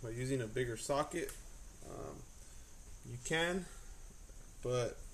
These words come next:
like I said, I, I was too sketched out to, to ruin something, so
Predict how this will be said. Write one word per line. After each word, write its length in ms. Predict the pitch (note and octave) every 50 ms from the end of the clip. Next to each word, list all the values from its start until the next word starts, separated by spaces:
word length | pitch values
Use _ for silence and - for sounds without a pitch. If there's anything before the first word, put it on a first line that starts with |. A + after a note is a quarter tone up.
| - - - - - - - - -
like 160 | B2 A#2 A#2
I 60 | A#2
said, 260 | A#2 - C3 A#2+ A#2
I, 200 | A#2 A2+ A#2 A#2 A2+ - - - - - - - - - - - -
I 120 | - B2 B2+
was 180 | B2+ B2 B2
too 100 | - C3
sketched 420 | B2 - - - B2+ A#2+ - - B2+
out 180 | B2 B2 A#2+ -
to, 260 | - A2+ A2 G#2+ G#2+ A2 - - - - -
to 120 | - B2
ruin 340 | A2+ A2+ A#2 B2+ B2+ B2 A2+
something, 460 | - - A#2 A2 G#2+ - G#2 G#2 G#2 G#2
so 320 | - - G2+ G2+ G2+ G2+